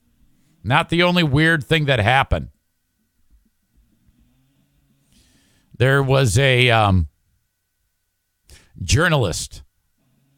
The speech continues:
uh, I'm sorry, a photojournalist named Khalid Al-Maslam died at the same game.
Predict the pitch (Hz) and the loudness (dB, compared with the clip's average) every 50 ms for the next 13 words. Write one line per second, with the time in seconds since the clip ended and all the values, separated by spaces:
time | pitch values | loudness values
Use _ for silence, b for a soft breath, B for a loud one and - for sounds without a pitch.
0 | _ _ _ _ _ _ _ - 90 92 98 98 98 - - - 110 117 - - | _ _ _ _ _ _ _ -4 -2 0 0 0 -2 -2 -2 -2 -2 -2 -2 -2
1 | - 117 113 110 117 113 - - - 175 180 180 175 165 139 101 - 123 120 107 | 0 0 0 0 0 -2 -2 -2 -2 0 0 2 0 0 0 0 -2 -2 0 0
2 | 98 98 95 - - 107 104 104 101 95 - - 120 123 131 143 147 151 151 151 | 0 -2 -2 -2 -4 -4 -2 -2 -2 -2 -2 -2 -2 0 0 0 2 2 2 0
3 | 143 120 - _ - 117 123 127 131 131 131 127 113 - - - 135 131 123 110 | 0 -2 -4 _ -2 0 0 2 2 0 0 0 0 -2 -2 -2 0 0 2 2
4 | 90 80 76 78 107 110 - _ _ _ _ _ _ _ _ _ _ _ _ _ | 0 0 0 0 -2 -2 -4 _ _ _ _ _ _ _ _ _ _ _ _ _
5 | _ _ _ _ _ _ _ - 98 87 - 143 156 165 160 165 160 156 - - | _ _ _ _ _ _ _ -18 -8 -2 -2 0 2 2 2 2 0 0 -2 -2
6 | 117 - - - 143 135 131 131 123 98 95 113 110 101 87 78 65 - | -4 -4 0 0 0 2 2 0 0 0 0 0 0 0 -2 -4 -6 -10